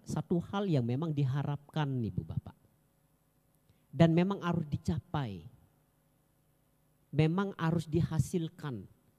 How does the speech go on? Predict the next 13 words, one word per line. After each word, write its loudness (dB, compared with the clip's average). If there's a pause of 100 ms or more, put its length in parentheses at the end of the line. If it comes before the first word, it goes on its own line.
(1300)
Harus 2 (160)
digapai. 4 (1040)
Jadi 6
nggak 0
benar 2
kalau 0
di 2
dalam 2
ajaran 0
agama 0
Buddha, 6 (240)
"Yo, 8
dalam 2